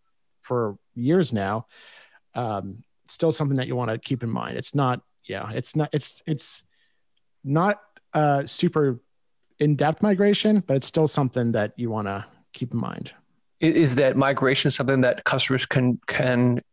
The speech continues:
Speaker 2: uh, put in place and have it not disrupt their
Speaker 1: Yeah, yeah,
Speaker 2: systems?
Speaker 1: it, yeah, it's all online. It's just,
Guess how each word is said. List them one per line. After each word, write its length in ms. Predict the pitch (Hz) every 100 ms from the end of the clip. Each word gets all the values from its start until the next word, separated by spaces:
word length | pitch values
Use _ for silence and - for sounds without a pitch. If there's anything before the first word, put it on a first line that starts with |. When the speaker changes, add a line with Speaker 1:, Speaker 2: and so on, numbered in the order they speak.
| _
Speaker 2:
uh, 280 | 127 120 117
put 280 | 113 - 147
in 140 | 139
place 720 | 127 - 127 127 - - - - _ _ - -
and 360 | 131 123 117
have 200 | - 135
it 120 | 127 127
not 340 | 123 123 -
disrupt 680 | 170 160 170 190 - - - - _
their 160 | - 165
Speaker 1:
Yeah, 20 |
yeah, 60 | 160
Speaker 2:
systems? 580 | - 190 156 208 185 -
Speaker 1:
it, 140 | - -
yeah, 160 | - 131
it's 140 | 151 214
all 240 | 226 185
online. 360 | 147 113 82 107 _ -
It's 140 | 160
just, 300 | - 160 -